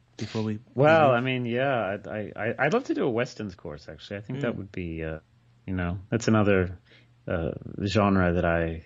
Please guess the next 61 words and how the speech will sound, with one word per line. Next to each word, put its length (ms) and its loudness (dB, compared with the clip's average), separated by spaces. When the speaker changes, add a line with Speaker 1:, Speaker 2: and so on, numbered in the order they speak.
Speaker 2:
am 120 -6
fascinated 540 0
by, 240 2
and 140 0
I've 140 -2
dabbled 380 0
in 140 -8
that 200 -8
in 140 -12
the, 180 -12
the 100 -10
New 160 -8
Hollywood, 440 -6
'cause 180 -6
we 60 -10
talk 240 -6
about 200 -2
some 160 -4
of 60 0
the 80 -2
revisionist 580 0
Westerns. 400 -2
But, 220 0
uh, 300 4
yeah, 480 4
no, 140 -2
I'd 120 0
love 160 -2
to, 340 -4
uh, 240 -2
Speaker 1:
That'd 140 -8
be 80 -8
Speaker 2:
to 60 -12
Speaker 1:
fun. 120 -2
Speaker 2:
do 120 0
a 60 -2
course 340 -2
on 120 -4
Westerns 380 -2
one 160 -2
day. 160 -2
Yeah. 180 -10
Speaker 1:
Yeah, 140 -2
trying 320 -2
to 60 -2
find 380 -2
twelve 340 -4
weeks. 460 -4
<laughs> 60 -8
Uh, 200 -6
I, 220 -8
I 80 -4
just, 240 0
Speaker 2:
<laughs> 840 -4
Speaker 1:
yeah, 180 -6
you'd 160 -6
have 140 -4
to 80 -10
cut 220 -6
a 40 -6
lot. 360 -8